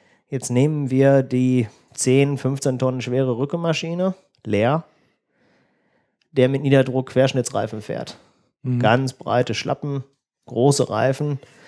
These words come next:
Speaker 1: Der hat pro Quadratzentimeter sicherlich einen wesentlich geringeren Bodendruck.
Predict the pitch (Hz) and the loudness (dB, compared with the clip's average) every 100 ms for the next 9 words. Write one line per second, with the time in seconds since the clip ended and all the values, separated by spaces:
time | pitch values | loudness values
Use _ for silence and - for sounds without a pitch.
0 | - - - - _ _ _ _ - 123 | -20 -20 -20 -20 _ _ _ _ 0 2
1 | 147 - 160 - 139 127 143 151 156 147 | 2 0 -2 0 0 2 0 0 -2 -2
2 | 147 147 139 151 156 143 143 139 135 143 | -2 -2 -2 0 0 -2 -2 -4 -4 -2
3 | 139 139 131 - 135 127 202 220 117 101 | -2 -4 -8 -4 0 2 4 2 0 -4
4 | 101 98 - - 180 - | -10 -12 -14 -12 -12 -14